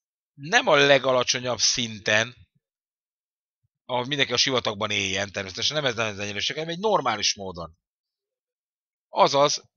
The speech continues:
az, az, amit az emberek igazából vágynak,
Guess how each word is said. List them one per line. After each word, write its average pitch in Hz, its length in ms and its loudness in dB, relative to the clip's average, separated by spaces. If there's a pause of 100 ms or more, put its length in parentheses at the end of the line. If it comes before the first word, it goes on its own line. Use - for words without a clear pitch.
(1040)
az, 151 220 -4 (480)
az, 165 220 -2
amit 147 140 -6
az 143 100 -2
emberek 139 280 2
igazából 113 540 0
vágynak, 95 760 -4